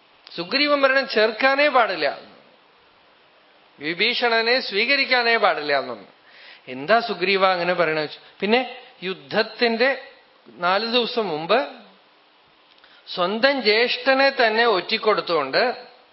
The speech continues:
ശത്രുവിന്റെ കൂടെ വന്ന് ചേരുന്ന ആളെ നമ്മളെങ്ങനെ വിശ്വസിക്കും?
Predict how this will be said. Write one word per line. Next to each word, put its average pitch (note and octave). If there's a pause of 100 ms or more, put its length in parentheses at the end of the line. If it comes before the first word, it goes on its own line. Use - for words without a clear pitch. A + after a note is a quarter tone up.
(1900)
ശത്രുവിന്റെ D4
കൂടെ C#4
വന്ന് B3+
ചേരുന്ന A#3
ആളെ A3+
നമ്മളെങ്ങനെ A#3+
വിശ്വസിക്കും? A3+